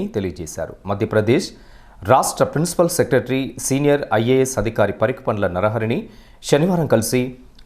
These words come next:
పులే అంబేద్కర్ జ్ఞానమాల కార్యక్రమానికి ఆహ్వానించినట్లు చెప్పారు. కలిసి వచ్చే దళిత, బహుజన, అణగారిన వర్గాలతో పులే అంబేద్కర్ జ్ఞానమాల కార్యక్రమాన్ని నిర్వహిస్తామని ప్రకటించారు. అన్ని వర్గాల ప్రజలు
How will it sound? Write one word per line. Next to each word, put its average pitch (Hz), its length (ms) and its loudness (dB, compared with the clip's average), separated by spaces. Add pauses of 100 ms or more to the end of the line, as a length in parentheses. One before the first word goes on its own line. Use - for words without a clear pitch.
(100)
పులే 147 220 4 (260)
అంబేద్కర్ 120 520 2
జ్ఞానమాల 127 460 -2 (100)
కార్యక్రమానికి 113 600 -2 (160)
ఆహ్వానించినట్లు 101 760 -4
చెప్పారు. - 360 -8 (540)
కలిసి 127 280 2
వచ్చే 107 240 4 (100)
దళిత, 117 260 2 (220)
బహుజన, 107 360 -2 (260)
అణగారిన 107 500 2
వర్గాలతో 98 520 -2 (500)
పులే 139 200 6 (180)
అంబేద్కర్ 113 500 0
జ్ఞానమాల 110 440 0 (120)
కార్యక్రమాన్ని 98 600 -2 (200)
నిర్వహిస్తామని 98 680 -4
ప్రకటించారు. 123 580 0 (100)
అన్ని 117 220 0
వర్గాల 110 360 2
ప్రజలు 104 300 -4